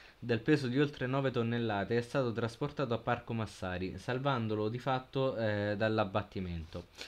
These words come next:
L'assessore Alessandro Balboni, eh,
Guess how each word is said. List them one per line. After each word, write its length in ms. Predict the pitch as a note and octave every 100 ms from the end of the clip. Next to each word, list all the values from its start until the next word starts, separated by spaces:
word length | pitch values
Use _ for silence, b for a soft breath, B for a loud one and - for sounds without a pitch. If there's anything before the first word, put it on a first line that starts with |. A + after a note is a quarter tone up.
| B B B B B
L'assessore 640 | A2+ B2 D3 C#3+ F#3+ F#3 C#3+
Alessandro 540 | A#2+ A#2+ D#3 D3 C3+
Balboni, 720 | A#2+ C3 C3 A#2 A2 A2 B2 G2
eh, 720 | G#2+ G#2 G2+ G2+ G2+ G2